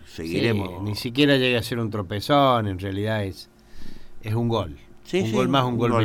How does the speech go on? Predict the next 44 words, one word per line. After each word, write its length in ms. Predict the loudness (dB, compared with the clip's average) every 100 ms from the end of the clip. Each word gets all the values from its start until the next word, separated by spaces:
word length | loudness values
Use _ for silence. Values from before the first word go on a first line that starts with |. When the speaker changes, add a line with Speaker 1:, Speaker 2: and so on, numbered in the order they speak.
| 0
Speaker 2:
menos. 100 | -4 -8
Speaker 1:
menos, 140 | -10
bueno, 240 | -12 -12 -12 -12
nada 180 | -12 -6
Speaker 2:
Que 60 | -4
Speaker 1:
más. 80 | -4
Speaker 2:
por 100 | -4
supuesto 460 | -4 -2 -2 0
tiene 240 | 0 0 -2
su 160 | -4
relevancia, 600 | -6 -6 0 4 2 0
¿no? 200 | -4 -8 -8
Speaker 1:
Sí, 160 | -6 -6
sí, 220 | -4 -6
sí, 80 | -2
Speaker 2:
No 60 |
le 40 | 0
Speaker 1:
sí. 40 |
Speaker 2:
vamos 180 | 2 2
a 40 | 0
restar 280 | -2 0
mérito 400 | 0 2 0 0
a, 380 | -2 -4 -6 -10
a 260 | -10 -8 -6
Huracán 380 | -6 -4 -2 0
de 80 |
haber 160 | 0 -2
salido 280 | -4 -2 -2
campeón, 520 | -4 -2 2 4 2
pero, 260 | 0 -2 -2
Speaker 1:
No, 60 |
no, 160 | -2 -6
no, 160 | -8
no. 260 | -12 -12 -14 -10
Speaker 2:
pero 420 | -4 -2 -2 -4 -6
convengamos 600 | -6 -4 0 2 2 2
que 200 | 0 -2
hubo 200 | 0 0
un 140 | -2 -2
gol. 260 | -4 -8 -12 -18 -14 -8
Speaker 1:
Un 120 | -6
gol 220 | -4 -2
nada 160 | -2 -2
más. 300 | -4 -8